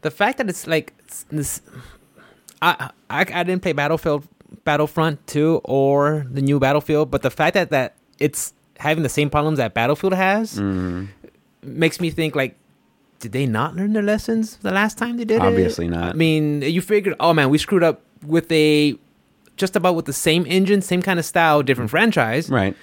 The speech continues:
Speaker 1: But we should, you know, by the next time, by the next game that we, that, that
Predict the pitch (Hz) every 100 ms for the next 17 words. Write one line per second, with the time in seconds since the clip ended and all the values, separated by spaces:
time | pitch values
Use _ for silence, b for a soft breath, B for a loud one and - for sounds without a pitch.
0 | B B B 147 135 185 214 185 120 -
1 | _ 156 135 120 123 180 - 175 147 139
2 | 139 135 127 151 - 139 151 156 139 147
3 | - _ 135 131 131 120